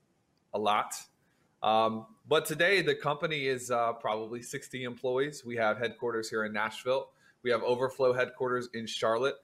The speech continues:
I just posted today we're, um, we're out of space. So we, you know, if you see on the other side of this computer, we have new furniture coming in to line the walls to give people places to work. We're, and then we, we outgrew that. The furniture hasn't even gotten here yet.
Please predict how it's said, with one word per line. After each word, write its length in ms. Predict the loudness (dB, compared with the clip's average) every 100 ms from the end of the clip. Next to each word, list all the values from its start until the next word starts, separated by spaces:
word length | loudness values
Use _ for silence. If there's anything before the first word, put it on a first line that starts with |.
| _ _
I 120 | -2 -2
just 180 | 0
posted 320 | 2 2 0 -10
today 320 | -2 2 2
we're, 300 | 2 2 2
um, 220 | 0 -2 -10 _
we're 120 | 2
out 140 | 2 2
of 60 |
space. 480 | -2 2 4 4 2
So 80 | -2
we, 300 | -2 -6 -10 _ _ _ _ _
you 120 | 0
know, 60 | 0
if 120 | 0
you 100 | -8
see 340 | -8 -6 -4
on 140 | -4 -2
the 60 |
other 180 | -2 -2
side 140 | 0 -2
of 60 |
this 100 | -2
computer, 380 | -8 -4 0 0
we 100 | 2
have 220 | 0 -2 -12 _ _ _ _ -14
new 320 | -4 -4 -2
furniture 440 | 0 0 0 -2
coming 240 | -2 0 0
in 80 |
to 120 | 0 -2
line 300 | 0 0 2
the 80 |
walls 640 | 4 6 6 4 0 -6 -8
to 480 | -6 -4 0 -2 -4
give 260 | -4 -6 -4
people 240 | -10 -12
places 360 | -4 -2 -2 -6
to 120 | -6
work. 280 | 2 2 2
We're, 120 | -4 -6
and 140 | -4 -2
then 100 | -2
we, 300 | -2 -4 -6 -2
we 140 | 2
outgrew 320 | 2 2 2
that. 240 | 2 2 -2
The 40 |
furniture 360 | -2 0 2 2
hasn't 180 | 0
even 160 | -2 -2
gotten 240 | -2 -2
here 140 | -4 0
yet. 220 | 0